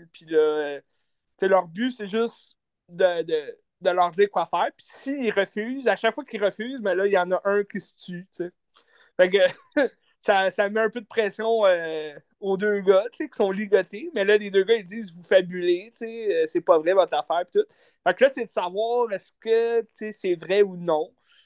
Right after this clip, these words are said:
Fait que comme la fin, tu sais, la grosse twist, ça va être de savoir est-ce que c'était vrai ou non, tu sais, le, le, la fin du monde, l'apocalypse, puis, euh,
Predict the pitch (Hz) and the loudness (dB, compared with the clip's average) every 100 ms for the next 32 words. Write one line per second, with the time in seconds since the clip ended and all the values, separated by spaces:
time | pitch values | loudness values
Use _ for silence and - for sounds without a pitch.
0 | _ - 175 - 208 208 190 _ 220 226 | _ -4 -2 0 0 2 -2 _ -2 -2
1 | 254 254 240 _ 220 202 180 196 202 - | -4 -10 -12 _ 2 2 2 2 2 0
2 | _ 208 202 233 226 180 175 175 175 170 | _ -12 -6 -6 -4 -2 0 0 -4 -4
3 | 165 196 - 208 - 190 165 175 196 175 | -2 -2 -2 -6 -4 -6 -4 -4 -4 -4
4 | 170 170 180 185 190 - 190 180 160 147 | 0 2 2 0 -6 -8 -6 0 0 0
5 | 135 - _ 160 185 190 180 160 165 170 | -8 -12 _ -2 0 2 -2 0 0 2
6 | 180 160 160 160 151 165 175 - - - | 0 -4 -2 -2 0 0 -2 -8 -20 -6
7 | 156 147 | 2 2